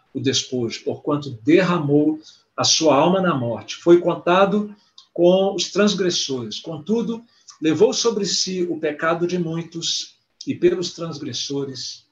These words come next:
intercedeu." Não existe alegria maior nessa vida do que conhecer a Cristo.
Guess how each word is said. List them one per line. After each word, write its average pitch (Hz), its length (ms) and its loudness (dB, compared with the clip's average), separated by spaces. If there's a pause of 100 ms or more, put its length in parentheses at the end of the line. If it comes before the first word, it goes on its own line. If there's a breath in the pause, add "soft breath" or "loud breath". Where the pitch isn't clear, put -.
(180)
intercedeu." 120 800 -8 (760)
Não 180 280 0
existe 147 560 -2
alegria 147 500 0
maior 117 460 -6
nessa 131 280 -8
vida 117 360 -8
do 117 160 -14
que - 160 -10
conhecer 175 600 0
a 113 60 -6
Cristo. - 520 -12